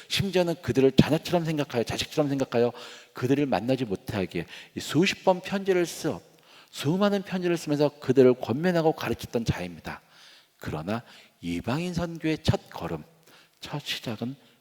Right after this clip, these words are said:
베드로에 의해서 시작되었습니다. 바울은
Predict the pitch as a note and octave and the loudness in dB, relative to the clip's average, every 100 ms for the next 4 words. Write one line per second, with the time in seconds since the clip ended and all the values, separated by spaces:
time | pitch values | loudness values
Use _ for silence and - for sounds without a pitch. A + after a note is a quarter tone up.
0 | _ - D2+ - G2 A2+ D3 F#2 F2 F#2 | _ -14 -14 -10 -6 -4 -6 -6 -10 -10
1 | G2+ - - - G2+ - - - - - | -12 -10 -12 -10 -12 -12 -18 -16 -14 -16
2 | _ _ _ _ _ - - - _ - | _ _ _ _ _ -20 -20 -20 _ -10
3 | - D#2 E2+ F2 | -6 -6 -6 -8